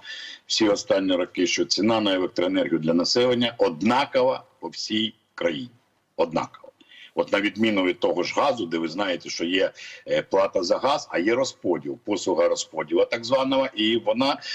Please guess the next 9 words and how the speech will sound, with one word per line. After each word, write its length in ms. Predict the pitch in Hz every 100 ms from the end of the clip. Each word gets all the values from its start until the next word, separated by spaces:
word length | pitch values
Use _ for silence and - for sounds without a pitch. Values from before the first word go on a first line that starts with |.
| -
е, 440 | 98 95 95 95 90
може 340 | 95 117 117
різниця 520 | 104 90 113 143 -
десь 340 | - 170 123 -
на 140 | 98
півтори-дві 580 | - - - 110 - 101
гривні 340 | 78 71 -
навіть, 540 | - - _ _ - -
розумієте? 320 | 220 254 247